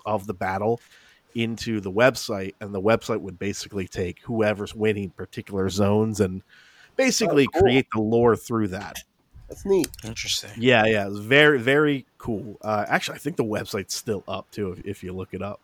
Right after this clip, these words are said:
Speaker 1: But, um, so this, i-, the backdrop is, is that, the Armageddon, uh, place. Um,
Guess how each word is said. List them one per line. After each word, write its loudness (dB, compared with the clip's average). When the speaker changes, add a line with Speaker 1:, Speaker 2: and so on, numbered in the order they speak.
Speaker 1:
But, 2
um, -2
so 4
this, 0
i-, 2
the 2
backdrop 6
is, -6
is -6
that, -4
the -4
Armageddon, -8
uh, -12
place. -14
Um, -2